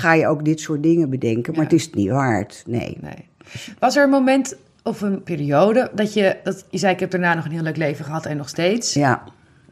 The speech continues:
Speaker 2: Weet je weer wanneer, weet je nog wanneer het weer leuk werd?
Speaker 1: Ja, op de dag
Speaker 2: Ja?
Speaker 1: ongeveer. Ja. Ik woonde hier.
Speaker 2: Vlakbij het Leidseplein in
Speaker 1: Vlakbij het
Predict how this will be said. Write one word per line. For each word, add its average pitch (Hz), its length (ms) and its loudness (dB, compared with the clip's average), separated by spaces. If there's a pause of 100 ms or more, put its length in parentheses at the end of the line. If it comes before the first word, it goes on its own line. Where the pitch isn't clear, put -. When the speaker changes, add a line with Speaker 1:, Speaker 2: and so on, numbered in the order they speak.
(200)
Speaker 2:
Weet 240 280 0
je 262 80 0
weer 254 120 0
wanneer, 247 340 0
weet 233 180 -2
je 247 60 0
nog 247 120 -2
wanneer 226 200 0
het 220 120 -4
weer 208 120 -2
leuk 202 220 0
werd? 196 160 2
Speaker 1:
Ja, 170 380 6
op 151 100 -2
de 151 100 -2
dag 180 480 -4 (200)
Speaker 2:
Ja? 190 160 4
Speaker 1:
ongeveer. 151 460 -4 (160)
Ja. 185 380 -2 (220)
Ik 175 140 -2
woonde 180 300 4
hier. 160 440 0 (480)
Speaker 2:
Vlakbij - 300 -6
het - 80 -10
Leidseplein 156 460 -6
in 214 60 -6
Speaker 1:
Vlakbij 170 100 0
het 131 80 -4